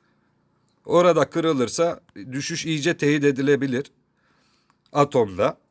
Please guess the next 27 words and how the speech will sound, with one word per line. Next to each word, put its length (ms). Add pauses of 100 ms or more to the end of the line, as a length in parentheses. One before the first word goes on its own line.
(560)
Haftalıkta 680
durum 260
ne? 140
Bir 80
de 60
ona 220
bakalım. 440 (2500)
Bakın 340
demin 220
Chainlink'te 640
ne 140
dedim? 340 (320)
M 240
A 160
on 100
üzeri 300
hafta 320
kapatmış. 640
Bu 180
haftayı 360
da 60
üzerinde 480
kapatması 600
lazım 320
diye 140
anlattım. 580
Niye? 300